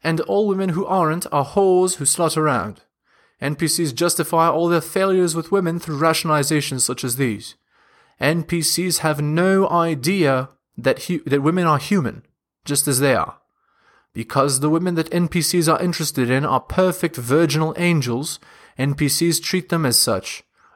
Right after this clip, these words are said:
only to be promptly rejected. N P Cs never try to understand that women are human.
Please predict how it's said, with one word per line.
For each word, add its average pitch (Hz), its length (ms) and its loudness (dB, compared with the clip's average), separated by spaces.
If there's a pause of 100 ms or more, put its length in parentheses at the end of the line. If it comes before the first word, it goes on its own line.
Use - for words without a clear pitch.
only 131 300 0
to 127 120 -2
be 123 100 0
promptly 123 400 -2
rejected. 117 640 -2 (680)
N 143 180 -2
P 147 160 0
Cs 151 400 0
never 151 600 2
try 135 320 2
to 131 100 -2
understand 123 680 0
that 113 140 -8
women 135 240 0
are 117 140 2
human. 123 440 -4